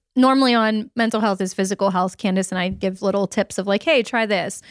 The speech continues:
This is so simple. And if this is something that you feel like you are in need of physical touch, or you're feeling slightly anxious, or you, your brain, your, you know, mind is spinning, turmoil, whatever it is,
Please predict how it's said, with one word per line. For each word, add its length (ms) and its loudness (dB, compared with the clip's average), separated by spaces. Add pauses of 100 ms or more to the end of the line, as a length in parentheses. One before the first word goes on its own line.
(420)
This 220 2
is 160 -2
so 260 2
simple. 640 0
And 340 2
if 180 0
this 200 0
is 100 -2
something 320 2
that 140 2
you 200 4
feel 300 2
like 220 2
you 180 2
are 460 2
in 180 2
need 180 2
of 120 0
physical 380 -2
touch, 420 0
or 120 0
you're 220 0
feeling 540 2 (500)
slightly 480 -2
anxious, 680 2
or 260 2
you, 400 0
your 200 0
brain, 360 0
your, 320 2 (120)
you 100 2
know, 140 2
mind 280 2
is 140 0
spinning, 640 2
turmoil, 540 2
whatever 340 0
it 80 0
is, 240 -6